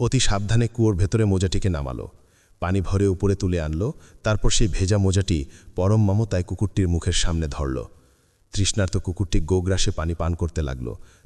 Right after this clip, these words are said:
তার নিস্তেজ শরীরে ধীরে ধীরে প্রাণ ফিরে এলো। ভাই ও বোনেরা আমার, সমাজের চোখে যে নারী ছিল ঘৃণিত,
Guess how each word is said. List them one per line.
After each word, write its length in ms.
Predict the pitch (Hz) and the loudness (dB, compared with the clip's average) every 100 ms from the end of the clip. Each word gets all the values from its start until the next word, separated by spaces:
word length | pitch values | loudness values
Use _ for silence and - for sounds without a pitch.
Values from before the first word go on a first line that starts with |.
| - | -4
তার 140 | 101 | 0
নিস্তেজ 380 | 92 90 - 113 | 2 0 0 -2
শরীরে 360 | - 104 101 104 | 2 2 4 2
ধীরে 220 | 92 101 | 2 2
ধীরে 200 | 101 104 | 4 2
প্রাণ 280 | - 87 90 | 2 0 0
ফিরে 300 | - 82 62 | 0 -2 -4
এলো। 200 | 57 50 - _ _ _ _ _ _ _ - | -6 -10 -16 _ _ _ _ _ _ _ -8
ভাই 260 | 82 80 98 | 0 4 4
ও 60 | 98 | 4
বোনেরা 340 | 92 95 87 | 2 2 0
আমার, 240 | 64 57 57 - _ _ _ - | -2 -6 -12 -18 _ _ _ -2
সমাজের 440 | - 110 120 135 | 2 4 4 2
চোখে 260 | - 135 127 | 2 0 2
যে 180 | 113 | 4
নারী 200 | 117 107 | 4 4
ছিল 240 | 113 120 117 | 2 2 2
ঘৃণিত, 480 | - 117 117 85 | 4 4 4 2